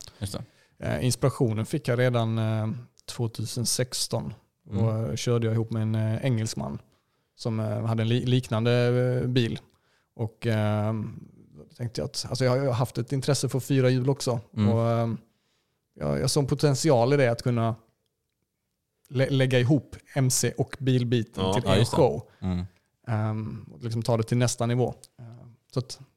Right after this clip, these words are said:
Speaker 2: det var där, eh, inspirationen kom ifrån.
Speaker 1: Men du är väl ändå först i Sverige, va-,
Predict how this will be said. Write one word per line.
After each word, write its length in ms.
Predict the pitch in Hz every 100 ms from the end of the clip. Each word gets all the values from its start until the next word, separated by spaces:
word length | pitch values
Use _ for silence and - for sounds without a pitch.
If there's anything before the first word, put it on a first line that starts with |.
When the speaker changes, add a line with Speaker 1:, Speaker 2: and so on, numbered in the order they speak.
| _ _
Speaker 2:
det 60 | 131
var 80 | 139
där, 260 | 131 113
eh, 200 | 120 117 127 - _ _ -
inspirationen 460 | 131 131 139 117
kom 180 | - 202
ifrån. 260 | 196 - - _ _ _
Speaker 1:
Men 280 | 120 117 117 - _ _
du 220 | 110 127
är 40 |
väl 100 | 139
ändå 180 | 135 107
först 340 | - 95 -
i 60 | 92
Sverige, 420 | - 85 87 85
va-, 160 | 85